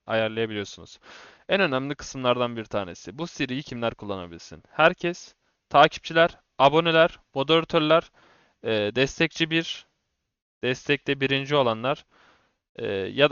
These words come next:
pardon, team members dediği beni sev atanlar, beni sevdi olanlar yani.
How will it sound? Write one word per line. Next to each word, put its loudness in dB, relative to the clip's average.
pardon, 6
team -8
members -4
dediği -2
beni 2
sev 4
atanlar, -2
beni -4
sevdi -2
olanlar -2
yani. -10